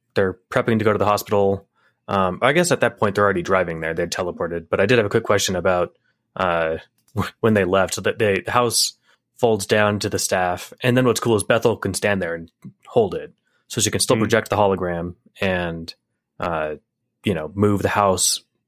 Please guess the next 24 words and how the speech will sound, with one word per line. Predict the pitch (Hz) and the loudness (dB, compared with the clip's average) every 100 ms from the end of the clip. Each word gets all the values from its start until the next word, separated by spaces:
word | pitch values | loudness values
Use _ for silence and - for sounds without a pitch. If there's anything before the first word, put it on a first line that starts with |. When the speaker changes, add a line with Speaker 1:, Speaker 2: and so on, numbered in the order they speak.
| _ _ | _ _
Speaker 1:
like, | - - | -4 -4
her | - 214 | 0 2
actual | 92 - 87 | 2 0 -2
physical | 92 98 92 | 0 0 0
structure | 87 - 87 92 | 0 0 0 -2
around. | 85 90 87 78 82 - _ _ _ _ | -2 -2 -2 -6 -16 -20 _ _ _ _
So | 104 | -2
that's | 95 104 | 2 4
Speaker 2:
Yeah, | 107 | 4
Speaker 1:
cool. | 120 | 4
Speaker 2:
since | 131 - | 0 -2
I'm, | 110 107 - - | -4 -4 -8 -4
I'm | 120 | -2
assuming | 107 131 117 | 0 2 2
it's | - | 2
less | 120 - | 0 0
than | 113 | -2
five | 117 104 | -2 -2
pounds | 113 113 107 | -2 -2 0
in | |
weight | 110 117 | 0 0
then | 117 113 | -2 -2
or | |
something. | - 117 117 117 | 0 0 -2 -10